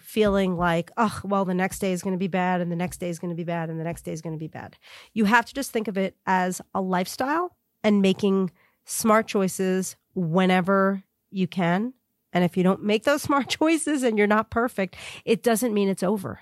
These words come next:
It doesn't mean you've blown it. It doesn't mean that you can't lose weight that week, that day, w-, whatever. So, um, Jamie, what are your thoughts on this?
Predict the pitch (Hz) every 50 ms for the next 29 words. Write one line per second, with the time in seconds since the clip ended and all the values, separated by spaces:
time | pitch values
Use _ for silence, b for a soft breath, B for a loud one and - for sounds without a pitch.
0 | _ - 214 - - 208 202 - 240 202 226 214 208 180 196 185 165 147 - 180
1 | 175 165 160 165 170 190 - - - - 208 - _ 202 190 180 190 226 202 190
2 | 196 202 190 185 170 160 180 170 - - 202 185 175 - 190 185 175 - 190 180
3 | 175 - - 160 156 - - B B B B B B B B - 180 196 202 220
4 | 220 _ - - - _ _ _ - 165 185 156 - 196 185 190 190 196 196 214
5 | 214 _ - 202 175 175 - _ - 190 175 165 208 214 208 196 170 - - -
6 | _ _ _ - - 240 220 202 202 196 196 - b b b b b b b b
7 | b b _ 220 226 208 202 202 196 196 190 - - _ _ _ _ _ _ _
8 | _ _ _ _ _ _ _ _ _ - 302 294 277 269 269 262 233 - 285 277
9 | 240 220 214 - 175 165 160 - 160 139 156 160 160 - - -